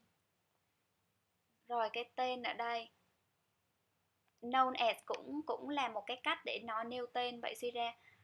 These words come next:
mình, à, mình chốt là có thể câu này chứa đáp án.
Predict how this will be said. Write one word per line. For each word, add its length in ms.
mình, 300
à, 260
mình 180
chốt 260
là 200
có 120
thể 160
câu 200
này 200
chứa 160
đáp 140
án. 300